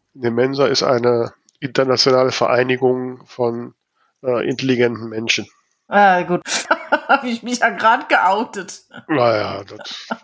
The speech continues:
Speaker 1: weiß nicht, ob man das, da muss ich jetzt nicht drauf eingehen.
Speaker 2: <laughs>
Speaker 1: Auf so Phishing for Compliments.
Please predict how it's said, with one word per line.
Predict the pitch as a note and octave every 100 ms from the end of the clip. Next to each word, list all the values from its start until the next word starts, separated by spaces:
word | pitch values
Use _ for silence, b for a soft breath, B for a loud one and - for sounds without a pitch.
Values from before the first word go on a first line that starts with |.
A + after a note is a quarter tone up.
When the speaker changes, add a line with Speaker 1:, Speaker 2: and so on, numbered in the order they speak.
| A#2+
Speaker 1:
weiß | A2+ A#2+ A#2
nicht, | C3 A2+
ob | A#2+
man | A#2+
das, | A#2 - B B B B B B -
da | C#3
muss | C3+ C3+
ich |
jetzt | C3 -
nicht | C3+ -
drauf | A2 -
eingehen. | G#2+ G#2+ A2 -
Speaker 2:
<laughs> | - - - - -
Speaker 1:
Auf | - C6+
so | - C#3+
Phishing | - G#3+ F3 E3
for | E3
Compliments. | C3+ C3 C#3 C3+ C3 B2 A#2 A2+ A#3+ -